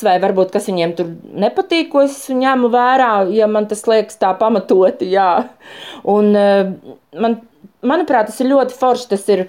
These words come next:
tas audio, mēs zinām, rādio patiesībā ir, eh, visdemokrātiskākais mēdījis, mēri kā gribi, jā, un, un man šķiet, ka šis ir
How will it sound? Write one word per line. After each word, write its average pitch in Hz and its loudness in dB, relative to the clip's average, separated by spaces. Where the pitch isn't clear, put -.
tas 208 -4
audio, 240 2
mēs 202 0
zinām, 202 0
rādio 214 2
patiesībā 180 0
ir, 160 4
eh, 156 2
visdemokrātiskākais 185 -2
mēdījis, 170 -4
mēri 175 -2
kā 160 -2
gribi, 196 0
jā, 185 0
un, 170 -4
un 190 0
man 202 0
šķiet, - 0
ka 180 -2
šis 254 -4
ir 190 0